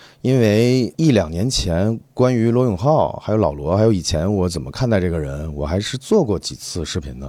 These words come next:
不能说他是我的一个偶像，但我会非常非常认定他的一些处事方法，我也接受他的一，身上的一些偏执的一些地方，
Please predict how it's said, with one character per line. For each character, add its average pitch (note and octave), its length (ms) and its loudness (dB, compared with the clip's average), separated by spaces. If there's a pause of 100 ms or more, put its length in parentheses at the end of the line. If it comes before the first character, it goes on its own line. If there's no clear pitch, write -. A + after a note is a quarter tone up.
不 G#3 100 2
能 F#3 140 2
说 F#3+ 160 0
他 F3+ 160 0
是 F#3 120 -2
我 F2+ 180 2
的 D#2+ 60 -2
一 G2 40 2
个 C3 100 4
偶 F2 200 -2
像， B2+ 180 2
但 C#3 140 4
我 F#2 140 0
会 A2+ 160 -2
非 E3 260 2
常 F#2+ 240 -4
非 G2+ 160 0
常 E2+ 260 -6
认 A#2 240 0
定 E2 320 -4 (520)
他 A#2 180 0
的 A2 100 2
一 G2+ 80 2
些 G2+ 200 0
处 - 180 -6
事 A2+ 160 0
方 C3+ 240 0
法， - 240 -8
我 G2+ 140 4
也 A2 60 4
接 A#2 180 0
受 A2+ 180 0
他 F#2+ 160 0
的 F#2+ 80 0
一， F#2 160 -4
身 G#2+ 180 -2
上 G2 140 2
的 F2+ 80 0
一 F2+ 60 -2
些 F2 160 -2
偏 B2 260 -2
执 G#2+ 160 -4
的 D#2 100 -4
一 D#2 80 -4
些 D2 200 -8
地 E2 160 -8
方， C#2 200 -10